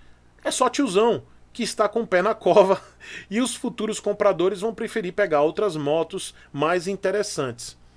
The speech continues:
E se eles inovaram pra atrair gente nova, inovarem pra atrair gente nova, a audiência cativa vai abandonar.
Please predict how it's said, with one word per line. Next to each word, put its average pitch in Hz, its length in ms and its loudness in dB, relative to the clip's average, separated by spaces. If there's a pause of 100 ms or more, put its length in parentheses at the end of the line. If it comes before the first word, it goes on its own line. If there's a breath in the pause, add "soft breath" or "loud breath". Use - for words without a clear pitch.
(680 loud breath)
E 311 60 -4
se - 180 0
eles 277 300 2
inovaram 175 720 2
pra 156 160 0
atrair 143 340 -2
gente 127 300 -8
nova, 131 580 2
inovarem 131 560 -2
pra 127 140 -6
atrair 120 300 -4
gente 120 240 -10
nova, 135 340 -4 (220 loud breath)
a 202 60 0
audiência 196 520 0
cativa 185 480 -4
vai 175 220 0
abandonar. 175 680 -4